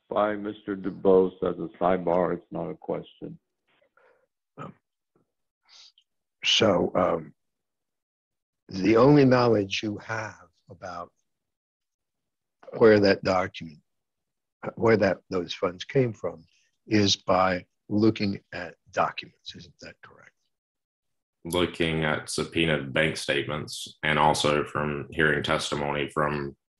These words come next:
Speaker 3: Brian's ex-wife about a bank account that she didn't have access to the money, and she didn't even want to deal with it. Like, she, I'm sure she knew there was money in it. Like she said, I think it was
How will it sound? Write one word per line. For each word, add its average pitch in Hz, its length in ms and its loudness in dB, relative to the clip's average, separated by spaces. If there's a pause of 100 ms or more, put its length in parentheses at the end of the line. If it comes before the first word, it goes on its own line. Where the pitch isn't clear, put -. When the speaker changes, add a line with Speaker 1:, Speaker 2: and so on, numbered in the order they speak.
(140)
Speaker 3:
Brian's 76 460 2
ex-wife 71 640 0 (760)
about 73 220 0
a 73 40 2
bank 73 240 0
account 73 380 -2
that - 100 -12
she 76 300 -2
didn't 71 240 -4
have 69 320 -2
access 73 480 -2
to 73 80 -10
the - 80 -10
money, 71 420 -4 (880)
and 78 180 -2
she 95 140 2
didn't 90 160 4
even 76 160 2
want 73 160 0
to 69 140 -4
deal 80 240 4
with 71 180 0
it. 73 160 -2 (180)
Like, 71 360 -4 (540)
she, 82 180 2
I'm 82 140 0
sure 85 200 4
she 78 140 0
knew 78 160 2
there 71 100 2
was 69 100 -2
money 73 380 -2
in 85 160 2
it. 73 200 -4 (120)
Like 73 200 -4
she 73 140 -4
said, 76 280 0
I 69 80 0
think 73 240 -4
it 73 100 -2
was 69 320 -4